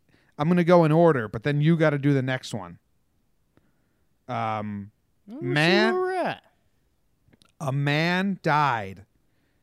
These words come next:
Speaker 1: In America, this happened. From an extremely rare disease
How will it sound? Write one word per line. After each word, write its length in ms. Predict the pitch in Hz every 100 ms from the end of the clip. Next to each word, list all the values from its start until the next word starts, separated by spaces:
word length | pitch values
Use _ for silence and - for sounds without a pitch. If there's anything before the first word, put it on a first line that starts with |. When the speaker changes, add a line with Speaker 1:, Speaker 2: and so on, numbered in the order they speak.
| _ _ _ -
Speaker 1:
In 80 | 139
America, 420 | 127 151 165 120
this 160 | 98 -
happened. 440 | 92 - 90 - _ _ _ _ _ _ _
From 260 | - 147 143
an 100 | 139
extremely 720 | 123 - - 160 196 214 214
rare 360 | 175 147 175 175
disease 760 | 160 135 139 156 143 127 -